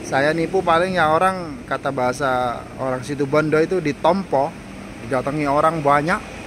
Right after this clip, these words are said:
datang ke toko mau komplain istilahnya. Atau terjadi suatu masalah yang harus datang ke toko.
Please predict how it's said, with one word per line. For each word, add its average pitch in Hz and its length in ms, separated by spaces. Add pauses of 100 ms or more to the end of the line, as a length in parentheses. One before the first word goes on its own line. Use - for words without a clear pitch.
(200)
datang 156 320
ke 151 80
toko 156 320
mau 156 160
komplain 170 480
istilahnya. 120 560 (640)
Atau 139 560
terjadi 135 320
suatu 139 320
masalah 147 400
yang 147 160
harus 139 320
datang 123 320
ke 123 80
toko. 113 400